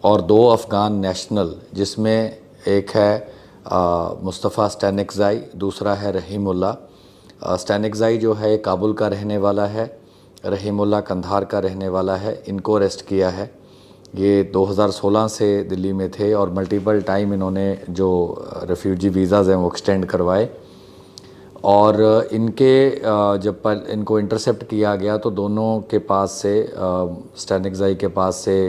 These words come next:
एक किलो तीन सौ ग्राम और दूसरे के पास से एक किलो से ज़्यादा हेरोइन मिली। जब फर्दर इनको इंटरोगेट किया गया तो एक ट्रांसपोर्ट व्हीकल जो कि यूपी की साइड से आ रहा था उसको कलिंदी कुंज,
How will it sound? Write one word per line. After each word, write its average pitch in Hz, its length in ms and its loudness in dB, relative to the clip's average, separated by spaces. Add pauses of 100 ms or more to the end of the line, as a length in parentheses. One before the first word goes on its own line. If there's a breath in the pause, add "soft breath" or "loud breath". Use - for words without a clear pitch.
(120)
एक 98 180 -4
किलो 92 220 0
तीन 92 220 -2
सौ 95 160 -2
ग्राम 95 360 -2
और 98 100 -2
दूसरे 90 340 -4
के 92 260 -2 (360)
पास 90 200 0
से - 180 -2 (140)
एक 92 180 -2
किलो 90 180 0
से 92 160 2
ज़्यादा 87 260 2
हेरोइन 92 360 2
मिली। 92 300 2 (1400 loud breath)
जब 101 420 2
फर्दर 127 440 4
इनको 117 280 4
इंटरोगेट 104 480 2
किया 98 300 0
गया 98 260 0
तो 107 280 -4
एक 107 320 2
ट्रांसपोर्ट 104 500 -2
व्हीकल 92 480 -2 (600 soft breath)
जो 101 220 2
कि 110 480 -2
यूपी 101 420 0 (340)
की 104 100 2
साइड 95 280 0
से 104 160 2
आ 92 140 2
रहा 98 160 2
था 104 140 -4
उसको 101 280 -4
कलिंदी 101 420 -2
कुंज, 98 420 -6